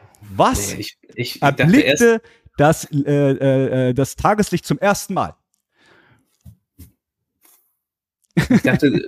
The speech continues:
Speaker 2: ur-, ursprünglich dachte ich erst, du wolltest auf den, auf den Dirty Bird Dance hinaus, den wir noch unbedingt machen müssen, aber
Speaker 1: Nein, nein, das ist nochmal was anderes. Das ist nochmal was anderes.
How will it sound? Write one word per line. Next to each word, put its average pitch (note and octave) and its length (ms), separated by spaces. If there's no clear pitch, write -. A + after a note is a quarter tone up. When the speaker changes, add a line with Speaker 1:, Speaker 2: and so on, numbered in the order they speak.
Speaker 2:
ur-, E3 180
ursprünglich F3 360
dachte E3 180
ich - 60
erst, D3+ 200
du C#3 100
wolltest C#3+ 240
auf C3 200
den, A#2 580
auf A#2 160
den A2+ 160
Dirty A#2+ 260
Bird G2 220
Dance F#2 240
hinaus, F2+ 380
den F2+ 160
wir F2+ 80
noch F2+ 160
unbedingt F2+ 360
machen F#2 280
müssen, G#2 340
aber F#2+ 520
Speaker 1:
Nein, A#2 380
nein, B2+ 220
das D3+ 100
ist D3 40
nochmal C3+ 180
was A2 60
anderes. D3+ 360
Das C3 80
ist C3 60
nochmal F#2 240
was - 80
anderes. F3+ 260